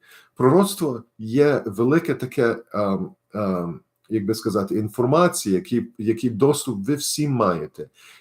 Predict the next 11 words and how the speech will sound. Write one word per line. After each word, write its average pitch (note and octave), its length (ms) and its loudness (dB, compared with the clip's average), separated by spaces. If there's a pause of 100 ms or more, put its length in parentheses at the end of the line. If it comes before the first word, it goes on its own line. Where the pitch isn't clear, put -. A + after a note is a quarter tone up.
(140)
І B2+ 340 4
ви, B2+ 420 6
якщо C#3 440 -2
ви C#3 120 0
дивитеся C3+ 800 0
на A2+ 200 2
цей - 540 2 (120)
час, - 680 -6
майбутній G#2+ 460 -2
час E3 520 -2
України, C3+ 680 0